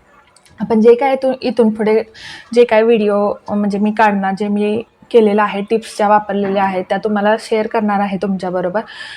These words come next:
तर तुम्ही रोज, अ, कमेंट करायची आहे की आजचा दिवस व्यवस्थित गेला, म्हणजे तुम्ही जे काय आहे ते रुटीन फॉलो केलं. एक्स्ट्राचं आपलं काही वेगळं रुटीन नाही आहे, पण आज मी तुम्हाला अशी सात पेय सांगणार आहे की ज्याच्यामुळे तुमची बॉडी डिटॉक्स होईल,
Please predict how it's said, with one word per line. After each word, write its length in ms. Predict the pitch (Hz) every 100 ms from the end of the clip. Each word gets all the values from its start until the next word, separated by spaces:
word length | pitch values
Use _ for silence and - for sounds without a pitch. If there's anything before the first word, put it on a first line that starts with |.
| -
तर 100 | 220
तुम्ही 320 | 220 240 247
रोज, 360 | 254 269 277 277 - - -
अ, 140 | 226
कमेंट 360 | 220 247 254 247
करायची 360 | 254 214 214
आहे 280 | 220 208 214
की 160 | 208 226
आजचा 300 | 214 226 214
दिवस 360 | 226 208 214 226
व्यवस्थित 420 | 214 202 - 214
गेला, 400 | 196 202 175 -
म्हणजे 220 | 202 190
तुम्ही 260 | 202 220 202
जे 120 | 208
काय 180 | 202 202
आहे 220 | 196 190
ते 120 | 185
रुटीन 320 | 214 220 220 214
फॉलो 240 | 220 214
केलं. 180 | 220 214
एक्स्ट्राचं 460 | 226 - - 220 240
आपलं 220 | 240 247
काही 180 | 240 233
वेगळं 260 | 240 226
रुटीन 300 | 233 233 226
नाही 140 | 240 208
आहे, 160 | 190 - - - - -
पण 80 | 269 -
आज 240 | 269 277
मी 120 | 285 277
तुम्हाला 260 | 254 240
अशी 260 | 247 - 269
सात 300 | - 208 226 - - _ _ _ _ 262
पेय 280 | 254 247
सांगणार 420 | 254 285 233 214 202
आहे 260 | 214 180
की 140 | 185 214
ज्याच्यामुळे 500 | 226 226 220 220 220
तुमची 280 | 226 220 220
बॉडी 340 | 226 208 226 - - - -
डिटॉक्स 460 | 226 269 277 262 -
होईल, 220 | 226 185